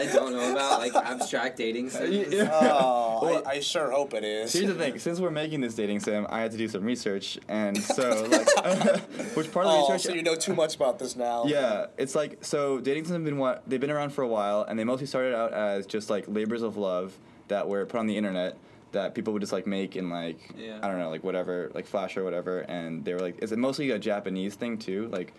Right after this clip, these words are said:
Speaker 2: they're really big in
Speaker 1: Okay.
Speaker 2: Asia.
Speaker 3: <laughs>
Speaker 2: Um, but, like, so they started as, like, these things, and, like, but now, as with, like, anime, like, there's all these, like, tropes and stuff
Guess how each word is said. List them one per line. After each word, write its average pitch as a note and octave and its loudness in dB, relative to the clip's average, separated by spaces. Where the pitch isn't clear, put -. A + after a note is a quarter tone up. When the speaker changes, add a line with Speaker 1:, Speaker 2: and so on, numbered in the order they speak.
Speaker 2:
they're G#2 -2
really G2+ 0
big F2+ -4
in E2+ -6
Speaker 1:
Okay. A#2 -6
Speaker 2:
Asia. F2+ -2
Speaker 3:
<laughs> - -8
Speaker 2:
Um, F#2 -2
but, G2+ 0
like, F#2 -4
so G#2+ -2
they G#2+ -2
started C3+ 0
as, B2+ 0
like, A#2 0
these G#2+ -4
things, A#2 0
and, A2 0
like, G#2 0
but A2+ 0
now, C3 0
as C#3 -2
with, D3 -4
like, A#2+ -2
anime, C#3 -2
like, G#2 0
there's A2 0
all G2+ 0
these, A#2+ -2
like, F#2 -4
tropes A#2 -4
and F#2 -6
stuff F#2 -4